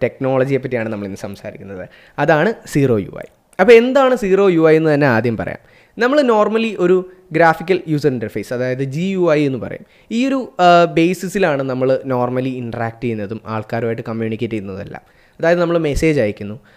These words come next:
ആ, നമ്മളതിലൊരു ടെക്സ്റ്റ് ബേസ്ഡ് ഇൻപുട്ട് അല്ലെങ്കിൽ ഒരു ഇമോജി ബേസ്ഡ് ഇൻപുട്ട്, അതല്ലാന്നുണ്ടെങ്കിൽ ഒരു ഇമേജ് ഷെയർ ചെയ്യുന്നു, അങ്ങനെ പല രീതിയിലാണ് നമ്മൾ ഇന്ററാക്ട് ചെയ്യുന്നത്. അപ്പോൾ ഇതിലെല്ലാം നമ്മൾ യൂസർ എൻഡിൽ നോക്കുമ്പം നമ്മുടേതായിട്ടുള്ള ഒരു എഫേർട്ട് ഇട്ട് നമ്മളൊരു ജോലി ചെയ്യേണ്ടതായിട്ടുണ്ട്, അതാണ്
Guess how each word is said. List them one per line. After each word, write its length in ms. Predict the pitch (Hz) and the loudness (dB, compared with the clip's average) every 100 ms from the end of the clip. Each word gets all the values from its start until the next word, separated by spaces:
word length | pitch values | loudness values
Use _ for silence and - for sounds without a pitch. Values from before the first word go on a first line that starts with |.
| _ | _
ആ, 220 | 113 107 107 | -6 -4 -4
നമ്മളതിലൊരു 540 | 123 127 120 123 120 - | -4 -2 -2 -2 -4 -2
ടെക്സ്റ്റ് 320 | 127 - - | -4 -4 -6
ബേസ്ഡ് 300 | 135 123 120 | -4 -4 -4
ഇൻപുട്ട് 300 | 113 95 101 | -10 -12 -10
അല്ലെങ്കിൽ 260 | 107 127 131 | -8 -4 -4
ഒരു 120 | 131 | -4
ഇമോജി 420 | 123 127 127 131 | -6 -4 -4 -4
ബേസ്ഡ് 360 | 127 120 113 - | -4 -4 -6 -10
ഇൻപുട്ട്, 300 | 95 - - _ _ - | -16 -18 -20 _ _ -6
അതല്ലാന്നുണ്ടെങ്കിൽ 600 | 131 131 139 127 127 127 | -2 0 -2 -4 -6 -4
ഒരു 80 | 127 | -4
ഇമേജ് 380 | 127 160 175 165 | 0 2 0 0
ഷെയർ 300 | 127 113 104 | -2 -2 -2
ചെയ്യുന്നു, 280 | 98 98 - _ 180 | -8 -14 -18 _ -2
അങ്ങനെ 220 | 233 262 | 0 4
പല 160 | 202 214 | 4 4
രീതിയിലാണ് 480 | 208 208 208 175 156 | 2 -2 0 0 0
നമ്മൾ 180 | 139 120 | -2 -4
ഇന്ററാക്ട് 400 | 107 101 - 113 | -4 -8 -8 -12
ചെയ്യുന്നത്. 580 | 98 - - _ _ | -14 -18 -20 _ _
അപ്പോൾ 140 | 170 208 | -2 0
ഇതിലെല്ലാം 580 | 220 254 220 202 170 - - _ - | 0 2 2 4 0 -2 -14 _ 0
നമ്മൾ 220 | 190 226 | 4 4
യൂസർ 400 | 185 208 240 262 | 4 0 0 2
എൻഡിൽ 240 | 220 202 196 | 2 2 2
നോക്കുമ്പം 540 | 160 143 143 156 208 | 2 -2 -4 -6 -2
നമ്മുടേതായിട്ടുള്ള 760 | 170 180 190 202 202 185 175 | -2 2 4 6 6 4 4
ഒരു 140 | 165 156 | 4 2
എഫേർട്ട് 360 | 147 165 147 | 2 0 0
ഇട്ട് 160 | 139 170 | -2 -4
നമ്മളൊരു 380 | 190 175 180 175 | -2 2 2 2
ജോലി 380 | 165 175 214 214 | 4 6 6 6
ചെയ്യേണ്ടതായിട്ടുണ്ട്, 640 | 160 147 131 110 110 107 | 2 0 -2 -6 -8 -6
അതാണ് 360 | 113 156 160 | -2 0 -2